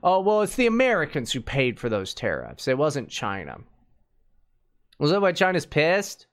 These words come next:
Tariffs are, are, are, are a part of Trump's only arsenal that he has. Mexico's, I mean, we talked about it on the last show. It's really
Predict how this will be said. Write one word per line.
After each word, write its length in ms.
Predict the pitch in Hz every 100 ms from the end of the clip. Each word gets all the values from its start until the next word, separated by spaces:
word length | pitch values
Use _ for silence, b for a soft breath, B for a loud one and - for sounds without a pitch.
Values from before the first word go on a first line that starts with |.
| _ _ _ _ _ _ _ _ _ _ _
Tariffs 420 | 165 202 214 -
are, 260 | 202 165 147
are, 500 | 143 131 139 127 107
are, 40 | 139
are 500 | 131 151 156 165 175
a 40 |
part 340 | 143 175 196
of 360 | 160 147 127 - _ _ _ _ _ _ _ - - _ _ _ _ 226 -
Trump's 300 | 208 214 -
only 440 | 139 208 226 196
arsenal 460 | 175 220 220 190 185
that 160 | 196
he 80 | 190
has. 520 | 208 240 160 85 - - _ _ - _ - - - _ _ _ _ _ _ _ _ -
Mexico's, 540 | 131 175 214 202 196
I 120 | 190 214
mean, 160 | 226
we 80 | 233
talked 280 | 233 220 -
about 180 | 151 117
it 100 | 98
on 120 | 92
the 80 | 87
last 220 | 85 -
show. 240 | - 85
It's 160 | 90 170
really 380 | 170 123 101